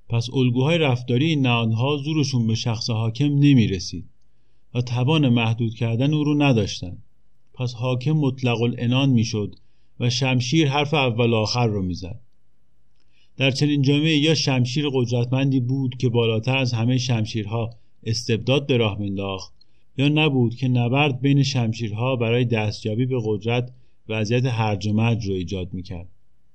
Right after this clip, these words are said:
نتیجهٔ این نبردها هم حاکم شدن یک قدرت استبدادی بود. دکتر کاتوزیان معتقده که در تمام تاریخ ایران چرخهٔ استبداد، هرج و مرج، استبداد تکرار شده.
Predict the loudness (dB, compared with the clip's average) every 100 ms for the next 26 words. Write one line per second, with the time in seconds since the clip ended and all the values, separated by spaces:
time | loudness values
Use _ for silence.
0 | -20 -20 -20 -20 -18 -4 -2 2 2 4
1 | 4 2 2 2 0 0 0 0 0 0
2 | 0 0 0 0 0 0 2 0 -2 0
3 | 0 0 0 -2 0 -4 -2 -4 -2 -4
4 | -6 -12 -20 -20 -18 -6 -4 0 0 2
5 | 0 0 -2 -2 0 2 2 2 2 2
6 | 2 2 2 0 -2 -2 -2 -2 0 2
7 | 0 -2 -4 -4 -4 -4 -4 -4 -4 -4
8 | -10 -20 -20 -20 -6 -4 -2 -2 0 0
9 | 0 -4 -2 -4 -2 -4 -4 -6 -8 -6
10 | -4 -4 -6 -6 -8 -8 -6 -6 -6 -4
11 | -2 -2 -4 -6 -4 0 0 0 -4 -10
12 | -12